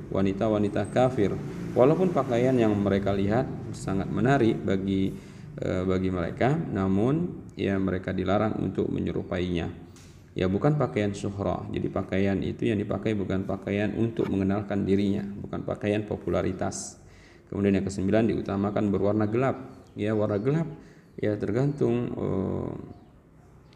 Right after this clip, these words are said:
ya, di daerah masing-masing. Bisa dia menggunakan hitam, coklat, dan lain-lainnya. Warna yang tidak, eh, menarik perhatian orang lain.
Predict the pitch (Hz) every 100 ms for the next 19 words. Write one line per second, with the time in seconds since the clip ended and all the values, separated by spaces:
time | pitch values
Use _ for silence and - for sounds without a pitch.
0 | 101 98 98 98 95 95 110 104 101 98
1 | 104 123 117 117 165 135 104 101 98 98
2 | 98 98 95 117 - 101 95 98 101 -
3 | 123 - 98 98 139 165 185 156 101 90
4 | 95 92 - - - - - 101 104 117
5 | 127 110 101 101 101 101 104 - - 95
6 | 95 92 104 110 127 127 113 - 101 95
7 | 104 98 98 95 92 90 92